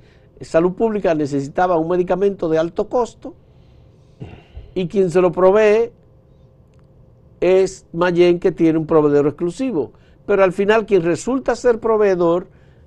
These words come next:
es Juan Alexis Medina Sánchez, que le compra el producto directamente a Mayen y entonces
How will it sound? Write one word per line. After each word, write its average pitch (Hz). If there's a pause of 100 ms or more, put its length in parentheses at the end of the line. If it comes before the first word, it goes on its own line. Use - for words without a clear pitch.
es 196
Juan 196
Alexis 185
Medina 185
Sánchez, 170
que 170
le 165
compra 165 (420)
el 165
producto 170
directamente 165
a 147
Mayen 131 (640)
y 160
entonces 139